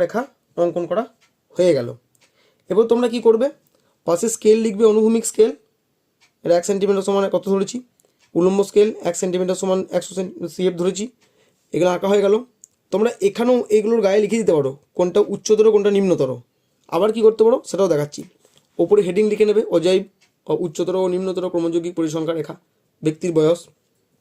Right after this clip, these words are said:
এখানে আমরা ব্যক্তির বয়স দেখিয়েছি, লিখে নিলাম। এবার আমরা কি করব? এই যে লেখাটা টেনে, যেটা হচ্ছে নিম্নতর, তোমরা এখানে কি করতে পারো? নিম্নতর লিখে নিতে পারো, আমি সংখ্যা লিখে নেব,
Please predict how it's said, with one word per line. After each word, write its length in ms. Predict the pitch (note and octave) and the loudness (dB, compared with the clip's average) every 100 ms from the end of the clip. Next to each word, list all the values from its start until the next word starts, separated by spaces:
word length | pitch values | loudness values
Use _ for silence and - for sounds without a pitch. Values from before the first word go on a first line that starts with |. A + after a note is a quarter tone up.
| _ _ _ - | _ _ _ -10
এখানে 160 | E3+ F3+ | -4 -2
আমরা 120 | F3 | -2
ব্যক্তির 220 | D#3+ - E3 | -4 -2 0
বয়স 180 | E3 F3+ | 2 0
দেখিয়েছি, 320 | E3 F#3 E3 G#3 _ _ _ _ _ | -2 -4 -8 -14 _ _ _ _ _
লিখে 180 | D3 D#3 F3+ | -6 -2 0
নিলাম। 180 | F3 G#3+ _ _ _ _ _ _ _ _ - | -2 -4 _ _ _ _ _ _ _ _ -4
এবার 160 | F#3+ A#3 | 0 2
আমরা 120 | B3+ B3+ | 2 2
কি 60 | B3 | 0
করব? 120 | A#3+ D4 - _ _ _ _ F3+ | 0 -2 -6 _ _ _ _ 4
এই 140 | A3 A#3 | 4 4
যে 60 | A3+ - _ _ - F#3 | -4 -6 _ _ -6 -4
লেখাটা 240 | F#3+ A3 | 0 2
টেনে, 160 | G#3+ G#3 | 4 4
যেটা 120 | F3 G3 | 2 0
হচ্ছে 120 | A3 | 0
নিম্নতর, 320 | A#3 A#3+ A#3 A#3+ - _ _ _ _ _ - | 0 0 0 -4 -6 _ _ _ _ _ -8
তোমরা 120 | F#3 | -6
এখানে 140 | G3+ G#3 | -4 -4
কি 60 | G#3+ | -2
করতে 140 | G#3+ A3 | 0 0
পারো? 120 | A3+ B3+ _ _ _ _ _ _ _ _ | 0 -2 _ _ _ _ _ _ _ _
নিম্নতর 320 | E3+ G3+ G3+ G3+ | -6 -4 -4 -6
লিখে 140 | F#3 G#3+ | -4 -2
নিতে 120 | G#3 | -2
পারো, 100 | G3+ A3+ - _ _ _ _ _ _ _ _ _ | -2 -4 -8 _ _ _ _ _ _ _ _ _
আমি 100 | F#3+ G3+ | -10 -4
সংখ্যা 220 | G#3+ A3 | -4 -2
লিখে 120 | F#3 E3 | -2 -2
নেব, 100 | A#2+ | -4